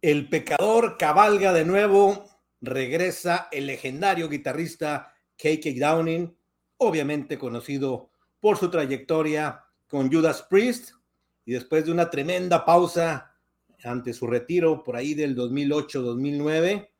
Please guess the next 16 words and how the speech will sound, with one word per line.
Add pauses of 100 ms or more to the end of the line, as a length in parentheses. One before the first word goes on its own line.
(760)
pues
regresó
hace
dos
años
con
esta
banda
K (120)
K (200)
Priest, (400)
con
Ripper
Owens
y
compañía,